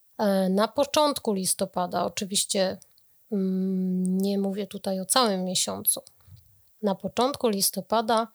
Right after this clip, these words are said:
e, możemy jeszcze wysiewać, e, nasiona kwiatów, e, takich gatunków, które są odporne na mróz,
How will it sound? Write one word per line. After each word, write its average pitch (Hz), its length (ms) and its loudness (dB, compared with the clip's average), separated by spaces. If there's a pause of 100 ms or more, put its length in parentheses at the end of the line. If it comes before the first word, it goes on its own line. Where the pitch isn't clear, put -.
(800)
e, 196 400 2
możemy 220 920 2
jeszcze 208 460 -2
wysiewać, 196 1120 0 (360)
e, 214 60 -2 (560)
nasiona 196 640 0
kwiatów, 226 920 0 (720)
e, 190 180 0
takich 262 440 2
gatunków, 226 640 0
które 202 300 0
są 208 240 0
odporne 208 540 0
na 190 160 2
mróz, 185 640 2